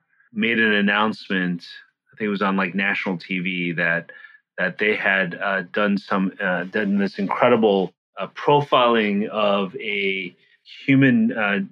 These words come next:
whole exome sequencing or whole genomic sequencing of, uh,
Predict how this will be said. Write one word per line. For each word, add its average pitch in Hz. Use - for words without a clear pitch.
whole 139
exome 123
sequencing 98
or 95
whole 110
genomic 104
sequencing 95
of, 90
uh, 90